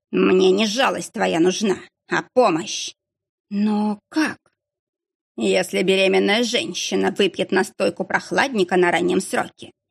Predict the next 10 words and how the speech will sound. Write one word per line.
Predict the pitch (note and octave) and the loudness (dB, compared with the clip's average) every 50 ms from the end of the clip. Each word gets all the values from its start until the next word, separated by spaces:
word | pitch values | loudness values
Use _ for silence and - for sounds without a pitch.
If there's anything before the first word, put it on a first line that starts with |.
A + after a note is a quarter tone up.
| _ _ _ _ | _ _ _ _
то | _ G3+ G#3 | _ 0 0
навсегда | G3+ F#3+ F#3 - - G#3 F#3 F#3+ E3+ G3 G3 | 0 0 -2 -2 -6 -4 -4 0 0 0 0
заглушит | G3 G#3 A#3 - C4 A3 A3+ D#4 - - G3 F3 | 0 -2 -4 -2 -2 -2 -2 -2 -2 -2 -6 -6
в | A#3 G#3+ E3+ | -6 -8 -6
будущем | E3 F#3 G3+ F#3 F#3 F3+ - - - F#3 F3+ | -2 0 0 0 0 -2 -4 -2 0 0 0
ребёнке | F#3 F#3 - G3 F#3+ - - - - G#3 | 0 0 0 0 0 0 0 -2 -2 0
магию. | A#3+ A3 E3+ D#3+ - F3 B2+ G#2+ - _ _ _ _ _ _ _ _ _ | 0 0 0 -2 -4 -10 -10 -12 -18 _ _ _ _ _ _ _ _ _
Достаточно | G#3 F3+ - F#3+ F#3 - _ G3+ E3+ - F#3 - - - F#3+ | -4 -2 0 -2 -2 -2 _ -4 -4 -4 -6 -10 -4 -4 -4
одной | - - G3+ F#3+ G3 G3+ A3 | -2 -2 -4 -2 0 0 2
дозы. | G#3+ G#3 A#3+ E3 E3 - - - | 2 2 0 0 -2 -8 -16 -18